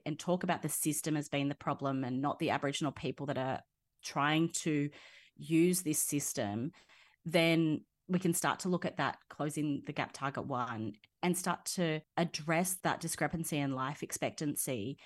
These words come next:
We need to think outside the box when it comes to health service delivery and funding. Uh, we need to support the achos to do the work that they're doing. They do an amazing job. We need more support for preventative care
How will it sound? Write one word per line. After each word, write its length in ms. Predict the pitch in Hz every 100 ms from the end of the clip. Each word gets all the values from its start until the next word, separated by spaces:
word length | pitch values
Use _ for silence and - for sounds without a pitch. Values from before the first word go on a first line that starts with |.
| - - -
We 100 | 208
need 120 | 247 254
to 60 |
think 200 | 214 180
outside 260 | 170 - 151
the 60 |
box 600 | - 160 202 - - - -
when 140 | 202 185
it 60 |
comes 200 | 196 185
to 80 | 190
health 220 | 170 170
service 480 | 175 156 156 - -
delivery 360 | - 160 151 156
and 120 | 135
funding. 560 | 139 147 160 175 196 208 -
Uh, 160 | 143 139
we 100 | 170
need 140 | 170
to 60 | 185
support 480 | - 185 - 165 -
the 60 |
achos 960 | - 147 - 185 180 196 226 - - - _
to 100 | -
do 120 | 180 170
the 100 | 165
work 240 | 160 180
that 120 | -
they're 140 | 175 165
doing. 360 | 151 147 202
They 140 | 202 180
do 220 | 175 170
an 80 | 170
amazing 540 | 151 151 165 156 151
job. 420 | 139 139 226 285 - - - -
We 100 | 185
need 300 | 165 170 170
more 240 | 170 160 214
support 360 | 214 202 -
for 140 | - 110 _
preventative 540 | - 156 147 135 127 -
care 420 | 139 127 110